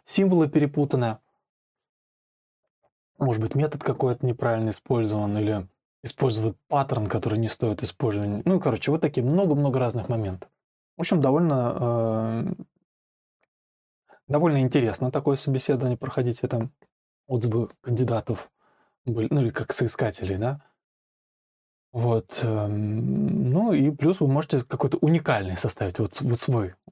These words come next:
код составляете раз в какое-то время, наверное, если у вас большая популярная компания, то, наверное, он тоже утечёт, такой, э, кусок кода.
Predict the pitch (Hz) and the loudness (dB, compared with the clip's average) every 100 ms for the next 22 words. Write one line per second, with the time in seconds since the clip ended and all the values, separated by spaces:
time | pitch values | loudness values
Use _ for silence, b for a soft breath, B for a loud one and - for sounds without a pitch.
0 | - - 113 - - - 113 135 143 214 | -8 -2 -2 -2 -10 -6 -2 0 2 0
1 | - - 139 123 - 117 117 - - 147 | 0 -2 -4 -8 -4 0 0 -2 -4 0
2 | 131 117 110 117 110 92 101 95 92 98 | 0 0 0 0 0 -2 -2 -2 -2 -4
3 | - 104 107 104 - 104 113 - 107 101 | -2 -2 0 0 -2 -2 -4 -2 -2 -2
4 | 104 - 123 - 190 127 - 113 110 107 | -4 -4 -4 0 0 0 -2 -2 0 -2
5 | 110 113 104 95 - - 196 196 b b | -2 -2 -2 -2 -4 0 -2 -2 b b
6 | b - - 135 123 - 120 113 127 - | b -8 -2 0 0 0 -2 0 -2 -4
7 | 123 113 - 117 107 | -4 -6 -2 -2 -2